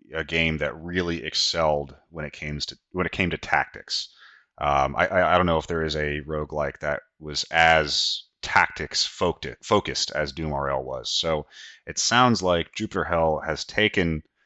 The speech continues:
taken that a step further and is now adding a lot more strategic elements on top of it, uh, to maybe make a,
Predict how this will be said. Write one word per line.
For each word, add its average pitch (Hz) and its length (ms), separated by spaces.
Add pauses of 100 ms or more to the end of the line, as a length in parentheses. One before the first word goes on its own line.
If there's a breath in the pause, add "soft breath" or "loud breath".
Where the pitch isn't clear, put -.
taken 135 360
that 87 360 (320)
a 82 80
step - 400
further 78 680 (360)
and 82 300
is 85 160
now 92 200
adding 85 320
a 78 60
lot 82 200
more 82 180
strategic 98 640
elements 80 400
on 69 220
top 95 320
of 71 100
it, 73 160 (680)
uh, 67 440
to 82 200
maybe 80 280
make 78 260
a, 76 240